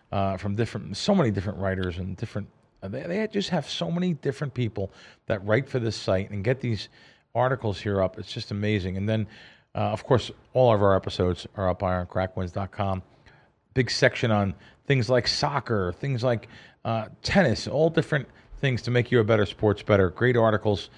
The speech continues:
Never seen anything like it. There's a week two article up. Your U S sports betting news. I like that kind of stuff. I know it's kind of boring for some people, but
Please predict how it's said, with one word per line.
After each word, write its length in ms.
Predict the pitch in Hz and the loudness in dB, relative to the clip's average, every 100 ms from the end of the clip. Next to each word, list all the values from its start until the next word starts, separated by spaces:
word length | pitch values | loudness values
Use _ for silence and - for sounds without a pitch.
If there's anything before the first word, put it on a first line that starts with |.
| - _ | -20 _
Never 240 | 123 160 143 | 2 4 4
seen 160 | 151 | 2
anything 240 | 135 117 113 | 2 2 4
like 220 | 107 101 | 4 2
it. 40 | |
There's 120 | 104 | 0
a 80 | 98 | 0
week 200 | 113 120 | 0 0
two 200 | - 117 | -4 0
article 300 | 113 107 113 | 0 0 0
up. 120 | 107 - | 0 -2
Your 260 | 117 151 - | 0 2 2
U 160 | 147 165 | 4 4
S 100 | - | 2
sports 320 | - 131 117 | 0 -2 2
betting 260 | 127 107 101 | 2 2 2
news. 280 | 104 98 - - - _ _ _ | 0 -2 -8 -20 -20 _ _ _
I 140 | 127 139 | 4 6
like 240 | 127 117 | 6 6
that 180 | 113 110 | 2 4
kind 180 | 120 110 | 2 2
of 60 | |
stuff. 220 | - 107 110 | 2 2 2
I 100 | 135 | 2
know 120 | 135 | 2
it's 100 | - | 2
kind 160 | 123 | 0
of 80 | 101 | 2
boring 220 | 101 113 | 2 0
for 100 | 104 | 0
some 160 | 98 104 | -2 -4
people, 340 | - 104 104 95 | 0 0 0 2
but 220 | 104 | 0